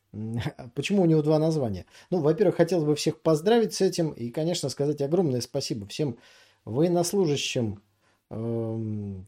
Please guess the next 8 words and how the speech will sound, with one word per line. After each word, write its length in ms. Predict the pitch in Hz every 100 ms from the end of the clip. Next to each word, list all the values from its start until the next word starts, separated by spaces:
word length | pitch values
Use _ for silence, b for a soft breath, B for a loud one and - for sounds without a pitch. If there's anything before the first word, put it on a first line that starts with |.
| _
всем 480 | - 170 170 131 b b _
причастным, 840 | 147 156 185 196 - 131 107 85 -
всем, 240 | - 175
кто 220 | - 170 156
принял 400 | - 170 170 156
участие 680 | 151 269 - - 127 110 - b b
в 200 | - 123 175
этом, 420 | 185 156 143